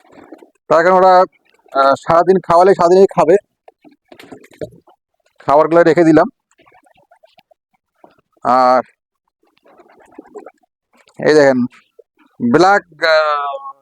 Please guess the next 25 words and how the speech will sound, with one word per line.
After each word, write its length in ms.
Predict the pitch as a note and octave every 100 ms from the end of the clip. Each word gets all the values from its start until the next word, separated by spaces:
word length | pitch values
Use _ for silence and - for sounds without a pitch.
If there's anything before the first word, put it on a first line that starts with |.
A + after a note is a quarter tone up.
| -
রেসার 280 | D3+ D#3+ G#3
হোমার 260 | G3 G#3+ G#3
সাথে 400 | G#3+ A3 A3 F3+ F3 C#3
ব্ল্যাক, 300 | F3 F#3+ F3
ইয়া, 380 | F3 E3 F3 E3 D#3 C#3+ B2+ -
সবজি 400 | - G3 F3+ G3
হোমা-, 260 | D#3 E3
আহ, 260 | D3+ D3 C#3+ - _ _
রেসার 320 | C#3+ D#3+ E3+ E3
হোমার 140 | E3
সাথে 180 | - D#3
জোড়া, 220 | C3 A#2+ A#2 _ _ _ _ _ _ _ _ _ _ - - - - -
এটা 120 | G3
ঠিক 220 | - A3+
না, 180 | A#3 G4 D4+ B3 _ _ - _ _ _ _ _ - B2
জোড়াটা 280 | E3 G3
মোটেই 260 | G3+ F#3+ G#3+
ঠিক 160 | G#3 E3
না। 60 | C3+ - _ _ _ _ _ - - - _ _ _ - - - - -
এটা 140 | - F#3
ব্ল্যাক, 320 | D#3 G#3+ A3+ -
ব্ল্যাকের 300 | F#3+ G#3 G#3
সাথে 180 | G#3 G#3
জোড়া 160 | F3+ D#3+
হবে, 180 | C3+